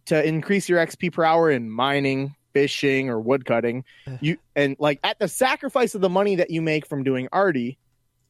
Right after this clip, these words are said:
Speaker 1: like, you could get the same X P rates and do Prif.
Speaker 2: I
Speaker 1: and
Speaker 2: really
Speaker 1: get
Speaker 2: have,
Speaker 1: shards.
Speaker 2: I really kinda ha-, I'm just a little tangent. I really have a problem with things coming out that are untradeable, and then just eventually,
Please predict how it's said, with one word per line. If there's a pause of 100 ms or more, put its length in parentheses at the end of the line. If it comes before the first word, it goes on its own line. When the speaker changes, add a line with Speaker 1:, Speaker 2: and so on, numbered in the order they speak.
(100)
Speaker 1:
like,
you
could
get
the
same
X
P
rates
and
do
Prif. (720)
Speaker 2:
I
Speaker 1:
and
Speaker 2:
really
Speaker 1:
get
Speaker 2:
have,
Speaker 1:
shards.
Speaker 2:
I
really
kinda
ha-,
I'm
just
a
little
tangent.
I
really
have
a
problem
with (460)
things
coming
out
that
are
untradeable,
and
then
just
eventually,